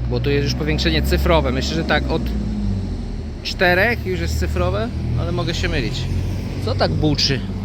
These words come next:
O, taka straż pożarna, archaiczna. Myślę, co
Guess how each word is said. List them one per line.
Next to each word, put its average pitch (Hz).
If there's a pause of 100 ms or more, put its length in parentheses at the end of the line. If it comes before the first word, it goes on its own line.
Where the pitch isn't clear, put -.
(540)
O, 147
taka -
straż 214
pożarna, 107
archaiczna. 117 (360)
Myślę, 120 (100)
co -